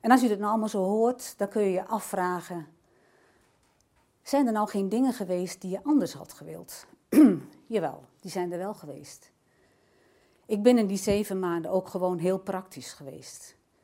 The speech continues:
Er zijn momenten geweest dat ik vond dat die kast nog eventjes opgeruimd moest worden.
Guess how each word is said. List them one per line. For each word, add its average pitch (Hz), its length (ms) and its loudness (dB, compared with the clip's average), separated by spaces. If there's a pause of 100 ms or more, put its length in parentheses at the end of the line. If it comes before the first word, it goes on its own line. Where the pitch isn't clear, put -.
(360)
Er 175 100 -8
zijn 202 180 0
momenten 233 340 0
geweest 190 320 -2
dat 170 140 -6
ik 180 100 -12
vond 196 240 -8
dat 156 120 -8
die 160 160 -12
kast - 580 -2
nog 160 280 -12
eventjes 160 420 -10
opgeruimd 147 500 -12
moest 147 180 -16
worden. 143 320 -14